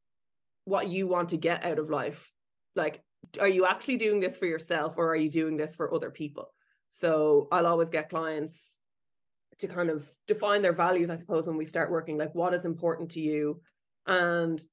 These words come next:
people will often put their body, you know, looking a certain way, but people haven't necessarily prioritized that for a long time, because you don't prioritize your body when you starve it,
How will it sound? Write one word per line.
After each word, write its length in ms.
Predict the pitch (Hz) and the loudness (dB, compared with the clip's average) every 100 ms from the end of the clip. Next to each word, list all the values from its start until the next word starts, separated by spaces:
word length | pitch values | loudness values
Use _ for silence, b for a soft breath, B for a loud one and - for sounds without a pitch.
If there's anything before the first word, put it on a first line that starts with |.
| _ - | _ -8
people 260 | 302 320 | -6 -2
will 140 | 302 175 | 0 2
often 300 | 175 190 185 | 0 -2 -4
put 200 | 196 185 | -6 -2
their 140 | 160 | -2
body, 480 | 151 151 190 233 240 _ _ _ _ _ | 0 -2 -2 -6 -10 _ _ _ _ _
you 80 | 185 | -2
know, 180 | 170 160 | 2 4
looking 260 | 160 170 160 | 2 2 -2
a 60 | 151 | -2
certain 320 | 170 - 165 | -2 -2 -2
way, 400 | 151 143 139 139 _ - | -2 -2 -4 -6 _ -12
but 140 | 190 | -8
people 240 | 240 226 226 | -8 -6 -6
haven't 300 | 202 196 180 _ _ _ _ | -4 -6 -10 _ _ _ _
necessarily 760 | 190 185 185 170 180 175 170 165 | -2 -2 -2 -8 -2 2 2 -2
prioritized 840 | - 175 170 175 170 175 156 151 | -6 -4 0 -2 -2 -4 -4 -2
that 220 | 156 - | -4 -4
for 140 | - 160 | -4 -2
a 60 | |
long 200 | 156 147 | -2 -4
time, 280 | 170 160 147 | -6 -6 -4
because 240 | 147 170 165 | -4 -8 -8
you 80 | |
don't 260 | 156 180 190 | 0 0 0
prioritize 560 | 185 165 160 165 151 151 | -2 -2 -2 -2 -4 0
your 120 | 151 | -2
body 280 | 151 151 151 | 0 -2 0
when 160 | 156 | 0
you 100 | 151 | -2
starve 360 | 143 151 147 147 | -4 -2 -2 -2
it, 180 | 131 | -6